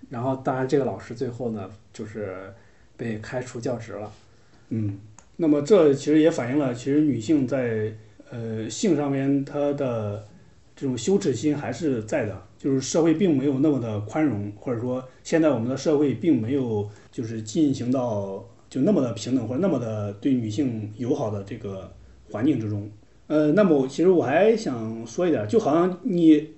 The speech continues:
Speaker 2: 嗯，上次还问我，就是说你想，你觉得，呃，就是老师跟学生啊这种，呃，不能谈恋爱，好像就一般的国家是限定在十八岁是吧？你觉得还太，太小是吧？可能应该限制在二十岁或者是二十二岁，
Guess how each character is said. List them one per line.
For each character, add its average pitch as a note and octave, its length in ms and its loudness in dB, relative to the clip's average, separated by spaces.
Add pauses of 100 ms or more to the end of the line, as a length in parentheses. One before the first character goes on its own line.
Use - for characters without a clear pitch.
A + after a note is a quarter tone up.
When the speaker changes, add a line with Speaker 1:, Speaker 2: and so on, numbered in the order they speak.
(100)
Speaker 2:
嗯， D#3+ 280 -2
上 - 200 4
次 D#3+ 80 2
还 D#3+ 80 6
问 G3+ 140 6
我， B2 160 2
就 A#2 160 2
是 D3 60 4
说 D#3+ 160 6
你 C3+ 120 2
想， A#2 320 -2
你 C3 80 4
觉 B2+ 120 2
得， D#3+ 240 2 (380)
呃， B2 280 -6
就 B2+ 140 -2
是 C#3 220 4
老 A#2+ 200 -4
师 A2 160 -2
跟 E3 120 6
学 A#2+ 200 -2
生 D3+ 180 2
啊 C#3 80 -2
这 C#3 80 -4
种， G#2+ 480 -6 (560)
呃， A2 460 -10
不 - 80 -4
能 B2+ 220 0
谈 B2 180 -8
恋 C#3+ 100 0
爱， C3+ 200 -2
好 G#2+ 180 -8
像 A#2+ 180 -8 (720)
就 - 100 -4
一 D3 140 2
般 F3 220 4
的 F3 100 4
国 B2+ 160 -2
家 D3 140 2
是 D3 60 2
限 D3+ 140 2
定 D3+ 80 4
在 C#3+ 60 0
十 - 140 -6
八 C3 120 0
岁 E3+ 140 2
是 A#2 60 -4
吧？ G#2+ 80 -4
你 A2 100 -2
觉 A2 60 -2
得 B2+ 80 -4
还 B2 160 -2
太， C3+ 360 -2 (140)
太 - 140 0
小 G2 200 -4
是 G2+ 60 -10
吧？ F#2+ 180 -14 (300)
可 - 100 -12
能 B2+ 80 0
应 D3 60 2
该 D#3 60 4
限 D#3 180 4
制 C#3+ 80 6
在 B2+ 60 0
二 F3+ 160 2
十 B2+ 80 -2
岁 G2+ 240 -6 (100)
或 - 80 -14
者 G#2+ 80 -4
是 G#2 140 -6
二 C#3 120 -8
十 B2+ 80 -2
二 D#3 80 4
岁， A#2 220 -4